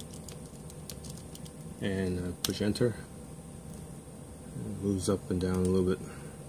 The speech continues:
And at off state, it's, uh, still uses, like, forty milliamps, thirty milliamps,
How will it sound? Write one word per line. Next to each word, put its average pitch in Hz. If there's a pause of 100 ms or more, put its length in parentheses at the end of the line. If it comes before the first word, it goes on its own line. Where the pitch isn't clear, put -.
(4000)
And 98
at 92
off 120
state, - (160)
it's, -
uh, 92 (440)
still -
uses, 90
like, 87
forty 98
milliamps, 92 (240)
thirty 92
milliamps, 87